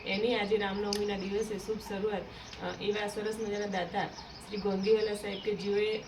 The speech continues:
આમાં અગિયાર લાખનું દાન કર્યું છે અને શુભ શરૂઆત આજના દિવસે થઈ રહી છે. તો મારે, હું ખાતરી આપું છું કે આવી અનેક ગામની દીકરીઓ તમે વિશ્વાસ રાખજો કે એ દીકરીઓને ખરે-, ખરેખર જે જરૂરિયાત છે ત્યાં, ત્યાં પૂરી કરવામાં આવશે.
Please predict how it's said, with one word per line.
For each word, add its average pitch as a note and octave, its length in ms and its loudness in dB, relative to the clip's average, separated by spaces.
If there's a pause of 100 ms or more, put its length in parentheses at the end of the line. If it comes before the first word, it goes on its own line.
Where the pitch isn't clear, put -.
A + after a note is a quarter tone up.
આમાં G3 340 -2
અગિયાર F#3+ 360 0
લાખનું G3 480 -2
દાન F#3+ 240 2
કર્યું G#3 260 0
છે A#3 120 -4
અને G3 260 -2
શુભ G#3+ 280 0
શરૂઆત G3+ 340 0
આજના F#3+ 260 -2
દિવસે F#3+ 340 -2
થઈ F#3+ 240 -4
રહી G3+ 160 0
છે. G#3 180 -2
તો G3+ 60 -6
મારે, F#3+ 280 0 (400)
હું G#3 100 -2
ખાતરી G#3 340 0
આપું G#3+ 220 0
છું G#3+ 160 -4
કે G#3+ 60 -2
આવી G3+ 240 0
અનેક G3 300 0
ગામની G3+ 260 2
દીકરીઓ F#3+ 320 -4
તમે G3 240 -2
વિશ્વાસ G3+ 460 -2
રાખજો G#3 280 -6 (320)
કે G#3+ 80 0
એ G3 220 2
દીકરીઓને G3+ 500 0
ખરે-, G3 300 -2
ખરેખર A3 380 -2
જે G#3 200 2
જરૂરિયાત G3+ 440 4
છે G#3+ 140 -2
ત્યાં, G3+ 200 -2
ત્યાં G3 180 -4
પૂરી G3 160 -2
કરવામાં G#3+ 440 -2
આવશે. G#3+ 220 -2